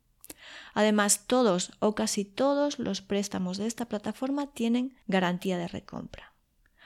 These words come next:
A pesar de su reciente creación, es una de las plataformas que más rápido se ha ganado la confianza entre los inversores. Bondora es otra plataforma del Báltico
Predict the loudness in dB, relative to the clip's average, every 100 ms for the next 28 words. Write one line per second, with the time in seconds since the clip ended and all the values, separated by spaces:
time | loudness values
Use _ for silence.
0 | -20 -8 -4 -2 0 0 0 0 -2 -2
1 | -2 -2 -2 -2 -4 -4 -4 -4 -2 -2
2 | 0 2 2 0 -4 -6 -8 -6 -2 -2
3 | 0 -2 -2 2 4 4 4 0 0 -2
4 | -4 -4 -6 -4 -4 -4 -4 -6 -10 -8
5 | -6 -6 -6 -6 -6 -4 -4 -6 -8 -8
6 | -6 -6 -8 -12 -14 -16 -18 _ _ _
7 | _ _ _ _ _ _ _ _ _ _
8 | _ _ _ _ _ 0 4 4 4 2
9 | 0 0 -2 -2 -4 -4 -2 0 0 0
10 | -2 -2 -4 -6 -4 -4